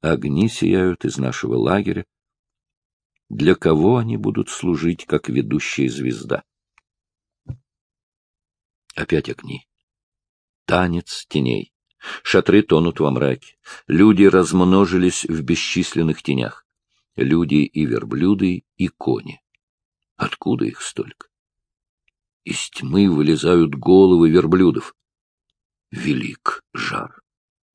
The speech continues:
Пришло время отдыха. Отложено в сторону оружие. И забывается, что именно здесь место ограбления караванов.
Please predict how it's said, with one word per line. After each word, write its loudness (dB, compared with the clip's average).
Пришло 2
время 0
отдыха. 0
Отложено 4
в -8
сторону 4
оружие. 2
И 2
забывается, 2
что 0
именно 4
здесь 2
место 4
ограбления 4
караванов. 0